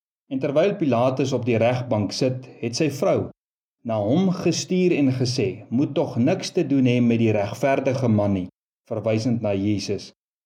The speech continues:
'want ek het vandag in 'n droom baie gelei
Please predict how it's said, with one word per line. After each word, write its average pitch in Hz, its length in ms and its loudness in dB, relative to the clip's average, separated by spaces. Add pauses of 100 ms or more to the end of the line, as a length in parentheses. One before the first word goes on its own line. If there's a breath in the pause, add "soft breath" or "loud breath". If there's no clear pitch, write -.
'want 131 160 -4
ek 151 220 -2
het 190 180 0
vandag 139 680 -2
in 151 140 0
'n 135 140 0
droom 123 460 2
baie 165 360 2
gelei 110 720 2